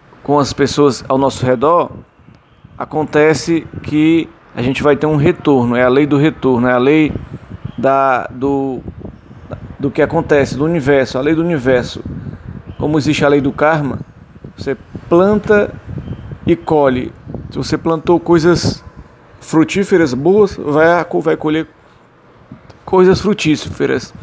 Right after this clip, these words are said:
Se plantou ruim, vai colher ruim. E existe também o aleatório, mas eu acredito que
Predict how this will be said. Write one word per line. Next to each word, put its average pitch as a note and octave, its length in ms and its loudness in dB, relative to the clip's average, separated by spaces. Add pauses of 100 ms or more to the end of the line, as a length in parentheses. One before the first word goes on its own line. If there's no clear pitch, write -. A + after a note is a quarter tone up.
(260)
Se - 180 -4
plantou D#3+ 360 2
ruim, F3 340 0
vai E3+ 160 2
colher E3+ 260 2
ruim. E3 380 0 (1000)
E F#3+ 380 2 (260)
existe D#3+ 440 2
também F3 500 0 (880)
o C3+ 80 2
aleatório, C#3 720 2
mas C3+ 220 -6
eu E3+ 60 -2
acredito E3 460 -6
que D3+ 340 -2